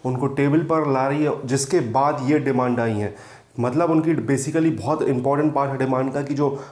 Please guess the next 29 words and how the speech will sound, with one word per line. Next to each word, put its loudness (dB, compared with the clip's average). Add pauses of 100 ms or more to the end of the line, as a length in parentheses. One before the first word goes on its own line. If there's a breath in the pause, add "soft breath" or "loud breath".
पाकिस्तान 0
का 2
एक 0
हिस्सा -2
है 0
फाटा, -2 (240 loud breath)
उसको 2
खाली 0
करें, 2
मतलब -2
पाकिस्तान -2
का 0
जो 0
उसमें -2
कानून 0
वगैरह 0
लगता -2
है 0
वो 0
ख़त्म -4
करें, -2
वहाँ -2
पे -4
पूरी 0
तरीके -2
से -6
शरिया -2
लॉ 2
लाएं 0